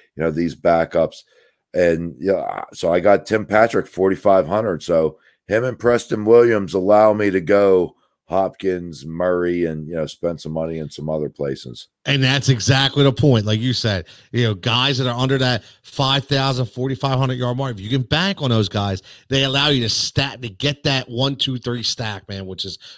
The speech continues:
Speaker 2: which is tremendous. Uh, we got it. We got some coming in for Twits here.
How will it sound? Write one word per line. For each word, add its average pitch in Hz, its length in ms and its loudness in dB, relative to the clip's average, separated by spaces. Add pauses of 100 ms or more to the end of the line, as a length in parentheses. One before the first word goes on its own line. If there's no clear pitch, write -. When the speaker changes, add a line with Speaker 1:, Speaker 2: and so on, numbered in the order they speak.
Speaker 2:
which 123 180 0
is 104 100 0
tremendous. 113 580 2 (260)
Uh, 135 260 2
we 139 80 6
got 147 140 6
it. 143 140 0
We 143 100 2
got 135 160 0
some 151 200 0
coming 143 200 0
in 123 80 -4
for 120 60 -8
Twits 143 360 -2
here. 139 300 0